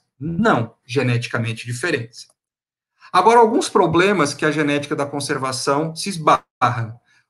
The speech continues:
O principal, naturalmente, é a perda de habitat, dada a fragmentação e monocultura. Mas também nós temos relatos, em grande parte dos estudos, poluição de rios e oceanos,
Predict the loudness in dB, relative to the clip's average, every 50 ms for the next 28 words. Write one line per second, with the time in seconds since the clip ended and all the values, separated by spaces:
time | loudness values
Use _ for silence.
0 | _ -6 -4 -2 0 2 2 2 0 0 0 0 2 2 2 2 2 0 0 0
1 | 0 0 0 0 -2 -2 -2 -4 -6 -2 -2 0 0 2 0 0 0 0 0 -2
2 | 0 0 2 2 2 2 0 -4 -8 -6 -4 -2 -2 -2 -2 -4 -4 -4 -4 -4
3 | -6 -8 -8 -8 -8 -8 -6 -4 -2 -2 -2 0 0 0 -2 -4 -6 -8 -12 -14
4 | -8 -4 -2 -2 -2 -2 -4 -8 _ _ _ _ _ _ _ -2 -2 0 2 2
5 | 2 2 2 2 2 2 2 2 2 2 2 2 2 2 2 2 4 6 6 4
6 | 4 2 0 -2 0 0 0 0 -2 -4 -8 -8 -2 0 0 0 0 -2 -2 -2
7 | 0 0 0 -2 -4 -6 -6 -6 -6 -6 -6 -2 2 2 4 4 4 2 0 -4
8 | -6 -10 -18 -20 -20 -20 -20 _ _ 0 0 2 2 2 2 2 2 2 2 2
9 | 2 2 2 2 0 0 2 2 4 4 6 4 2 2 -2 -4 -6 -10